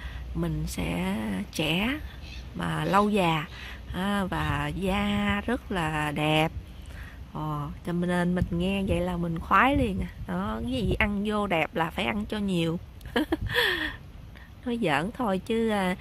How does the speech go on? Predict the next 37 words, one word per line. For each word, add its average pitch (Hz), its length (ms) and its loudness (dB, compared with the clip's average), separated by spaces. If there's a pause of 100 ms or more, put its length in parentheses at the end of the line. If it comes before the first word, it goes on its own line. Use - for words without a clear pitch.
(240)
ăn 196 300 2
cũng 196 220 2
vừa 180 200 4
phải 190 380 0
thôi 233 220 0
chứ 226 140 0
đừng 185 240 0
ăn 196 240 -2
nhiều 170 240 2
nha 185 160 0
mọi 170 180 0
người. 170 380 2 (480)
Đó, 180 400 2 (440)
và 151 720 -2 (100)
cái, 208 380 -4
à, 175 300 -2 (680)
công 180 220 2
dụng 151 220 0
thứ 208 120 -2
hai, 220 400 6 (400)
à, 190 600 0
tốt 208 280 2
cho 196 120 2
quý 202 220 0
ông. 220 260 4 (880)
À, 185 200 0
ở 196 140 2
Việt 233 280 0
Nam 202 340 0
mình 180 220 2
á, 226 300 0
mọi 170 240 2
người 175 260 2
hay 208 140 2
nghe 226 800 2
nói 254 340 4
là 185 340 2